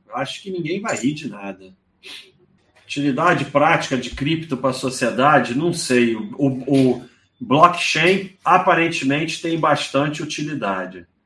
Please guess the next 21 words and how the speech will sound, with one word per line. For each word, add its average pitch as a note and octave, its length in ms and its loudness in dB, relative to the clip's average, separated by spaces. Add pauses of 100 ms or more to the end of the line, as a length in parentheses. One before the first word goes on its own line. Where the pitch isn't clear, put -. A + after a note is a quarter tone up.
(680)
As A#2+ 260 -2
criptomoedas, C#3 880 0
não F3 80 -4
sei. B2 260 -2
Pode B2+ 260 -4
ser C#3 200 -6
que D3+ 80 -10
não C#3+ 120 -6
tenha C#3 180 -6
utilidade C3 500 -4
nenhuma. B2+ 280 0
Só A#2 140 -8
vamos B2+ 300 -4
saber A#2+ 260 -2
no C3+ 100 2
futuro. G#2+ 640 -8 (1600)
É, A#2+ 280 4
esse C3 220 0
negócio D3+ 580 0
tá D#3 480 2 (340)
enlouquecedor. D3 1160 0